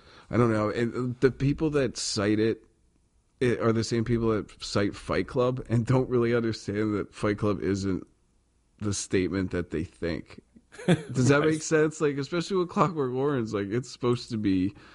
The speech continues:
Speaker 1: a parable about anti-violence, and people think it's the opposite.
Speaker 2: Right.
Speaker 1: It, it's just, it comes off as odd. It, and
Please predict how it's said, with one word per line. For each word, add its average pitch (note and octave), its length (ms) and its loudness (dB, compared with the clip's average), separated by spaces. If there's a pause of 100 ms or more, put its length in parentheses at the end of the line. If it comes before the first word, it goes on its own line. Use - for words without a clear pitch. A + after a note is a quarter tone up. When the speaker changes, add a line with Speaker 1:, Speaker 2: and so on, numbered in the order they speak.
(580)
Speaker 1:
a G2 100 -2
parable G2+ 640 0
about F2+ 280 -2
anti-violence, F2+ 1120 -2 (720)
and G2+ 160 0
people F#2 300 0
think F#2 240 -2
it's F2 320 -6
the D#2+ 120 0
opposite. C#2+ 520 -4 (480)
Speaker 2:
Right. A#2+ 320 0 (120)
Speaker 1:
It, G2 280 -2
it's G#2 160 0
just, A2 260 0
it G#2 140 -2
comes G2+ 260 0
off G2 180 -2
as G2+ 120 -2
odd. G#2 320 0
It, F2+ 260 -6
and E2 360 -4